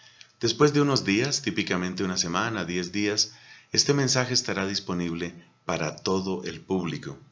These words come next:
Pero ustedes, queridos benefactores, lo reciben en primicia y, por supuesto, sin ninguna clase de publicidad. Gracias y que Dios los bendiga.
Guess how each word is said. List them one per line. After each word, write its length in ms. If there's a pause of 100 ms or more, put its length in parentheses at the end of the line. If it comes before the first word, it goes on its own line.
(440)
Pero 240
ustedes, 600
queridos 380
benefactores, 840 (400)
lo 100
reciben 460
en 100
primicia 600
y, 60
por 180
supuesto, 600 (280)
sin 240
ninguna 380
clase 340
de 100
publicidad. 720 (640)
Gracias 640
y 120
que 100
Dios 180
los 140
bendiga. 440